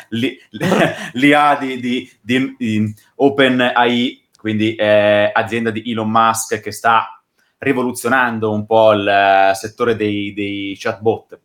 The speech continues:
Speaker 2: ok?
Speaker 1: Sì.
Speaker 2: E, e ora giunge notizia che le scuole pubbliche di New York hanno, eh, vietato l'utilizzo di chat G P T. Ora, tu pensa solo a una cosa, io ho un'amica insegnante,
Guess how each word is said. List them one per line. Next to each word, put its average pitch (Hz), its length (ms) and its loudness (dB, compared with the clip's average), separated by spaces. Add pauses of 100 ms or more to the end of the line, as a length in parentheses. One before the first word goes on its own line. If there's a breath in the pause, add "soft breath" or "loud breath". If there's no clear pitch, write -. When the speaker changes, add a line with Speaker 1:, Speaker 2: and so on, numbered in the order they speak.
(140)
Speaker 2:
ok? 98 380 -6
Speaker 1:
Sì. - 140 -12 (600 loud breath)
Speaker 2:
E, 120 240 0
e 240 140 8
ora 160 320 4
giunge 131 480 -2
notizia 131 460 -4
che 117 80 -6
le 117 60 2
scuole 139 280 -2
pubbliche 123 340 -6
di 110 140 -4
New 131 140 -2
York 110 640 2
hanno, 107 720 -2
eh, 98 320 -2
vietato 131 640 2
l'utilizzo 120 480 -6
di 117 100 -8
chat 107 300 -4
G 104 160 -16
P 107 120 -14
T. 104 200 -8
Ora, 120 180 4
tu 127 180 -10 (140)
pensa 208 240 0
solo - 300 0
a 127 100 4
una 117 300 0
cosa, 110 200 -2
io 156 140 4
ho 104 240 4
un'amica 151 380 -2
insegnante, 104 840 -4